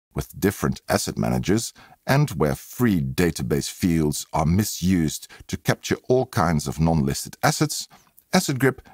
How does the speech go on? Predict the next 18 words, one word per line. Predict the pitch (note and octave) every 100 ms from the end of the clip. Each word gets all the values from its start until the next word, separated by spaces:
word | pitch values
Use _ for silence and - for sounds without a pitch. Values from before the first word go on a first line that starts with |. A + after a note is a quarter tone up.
| -
goes | - -
far | - - G2 F#2+
beyond | D2+ D#2+ C#2+ E2 - -
in | F2
its | F2+ -
offering. | - - G1+ - - _ _ _ _ _ _ _ _ _ _ -
Asset | - C2 B1+
Grip | F#2+ - - _ _
focuses | - E3 F3 D3+ D3
primarily | - - E3 E3+ C#3+ B2+ A2 G#2 -
on | E2
the | E2 -
chief | - C#3+ C3+ - -
investment | F2 A#2 D#3 - C#2 -
officer | - - - G#2 C3+ _ _ _
who, | A2 G#2+ G#2 _ _ -
based | - G2 F#2 -
on | D2